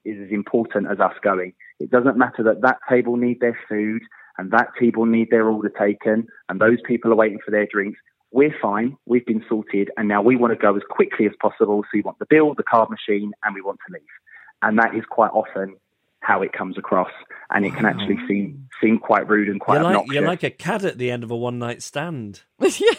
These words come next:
Speaker 3: Yes.
Speaker 1: Yeah, it, it can be, it can be very awkward. I, in the place I'm at at the moment, lots of people will get up from their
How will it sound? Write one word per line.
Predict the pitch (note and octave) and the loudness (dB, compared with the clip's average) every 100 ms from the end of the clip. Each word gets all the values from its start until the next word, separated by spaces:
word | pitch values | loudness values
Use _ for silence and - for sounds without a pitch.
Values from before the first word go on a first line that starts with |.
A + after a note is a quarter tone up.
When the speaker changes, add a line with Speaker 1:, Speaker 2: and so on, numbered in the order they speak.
| - | 2
Speaker 3:
Yes. | |
Speaker 1:
Yeah, | A#3+ A#2+ G#2 F#2+ - | 6 6 6 2 2
it, | B2 - | 2 4
it | C3 - | 2 2
can | C3+ | 0
be, | B2+ C3 C3 | 4 4 4
it | C#3 C3+ | 0 -2
can | C#3 | -2
be | B2+ A#2 | -2 2
very | C3+ C3+ | 2 4
awkward. | C3 C3 A#2 - - - | 4 2 -2 -6 -10 -6
I, | A#2+ - | -2 -2
in | C3 | -4
the | B2+ _ | -8 _
place | D#3 E3+ E3 | 0 2 2
I'm | D3+ | 0
at | C#3+ | 0
at | A#2 | -2
the | B2 | -2
moment, | B2+ A#2 G#2+ | 0 -2 -4
lots | A2 A#2 A#2+ - - | 0 4 4 2 -10
of | - | -6
people | C3+ C3 A2 | -4 -4 -6
will | G#2 G2+ | -6 -2
get | A#2 A#2 | 0 2
up | A#2+ - | 0 -4
from | A2+ | -6
their | A2 | -4